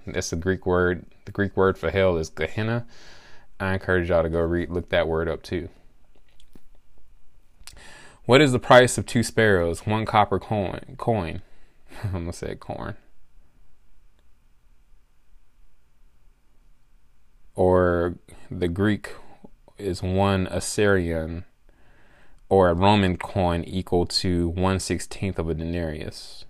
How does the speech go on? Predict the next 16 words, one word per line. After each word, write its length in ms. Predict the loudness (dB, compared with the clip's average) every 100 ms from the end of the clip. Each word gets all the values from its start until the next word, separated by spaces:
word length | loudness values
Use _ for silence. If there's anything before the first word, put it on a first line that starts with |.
| -14
Interesting. 380 | -14 -14 -12 -14 -14 -20 -20 -20 -20 -20 -16 -2
"But 100 | 4
not 180 | 4
a 60 | 4
single 300 | 2 0 0
sparrow 420 | 0 4 6 4
can 180 | 2 -4
fall 540 | -4 4 8 10 8 6
to 120 | 0
the 100 | -2
ground 340 | 0 0 0
without 380 | 0 2 2 2
your 100 | -4
Father 340 | 2 2 2
knowing 340 | 2 0 0 -2
it, 180 | -6